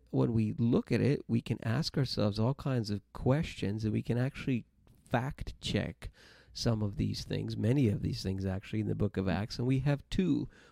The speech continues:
when it comes to the writings of Paul. The first one is in Acts chapter eighteen, uh, v-,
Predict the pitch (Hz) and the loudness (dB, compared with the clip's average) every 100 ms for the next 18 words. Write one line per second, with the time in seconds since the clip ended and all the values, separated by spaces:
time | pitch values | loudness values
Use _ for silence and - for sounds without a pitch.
0 | _ 127 120 - 127 127 127 - 117 110 | _ 0 0 0 0 0 -2 -2 0 2
1 | 107 107 107 104 104 101 101 - - 101 | 0 -2 -2 -2 -6 -6 -10 0 2 2
2 | 98 101 156 185 - 120 113 113 - _ | 0 -2 0 0 2 4 4 2 -8 _
3 | _ 120 107 110 - 120 120 - 127 113 | _ 0 2 0 0 0 0 0 0 2
4 | - 110 117 - 120 123 147 - _ _ | 4 4 4 2 0 0 -2 -8 _ _
5 | _ _ _ _ - - - - - 117 | _ _ _ _ -20 -20 -20 -4 4 6
6 | 110 113 - 120 | 6 6 4 0